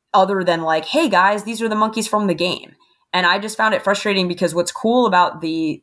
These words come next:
the stuff we learn is that we actually see the Fireflies have been actively working on a cure, which then,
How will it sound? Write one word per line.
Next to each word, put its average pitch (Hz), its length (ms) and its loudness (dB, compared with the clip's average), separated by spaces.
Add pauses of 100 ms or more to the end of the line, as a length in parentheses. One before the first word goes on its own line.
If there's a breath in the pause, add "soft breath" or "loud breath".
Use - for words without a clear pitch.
the 165 80 -6
stuff 202 260 -2
we 175 120 0
learn 180 440 0
is 151 260 -2
that 160 260 0
we 175 160 -2
actually 190 480 -2
see 196 420 -2
the 165 140 0
Fireflies 170 680 0
have 156 240 -8
been 160 240 -6
actively 180 600 -2
working 165 580 -4
on 165 240 0
a 156 60 -6
cure, - 580 -4 (280)
which 180 280 -2
then, 180 320 -2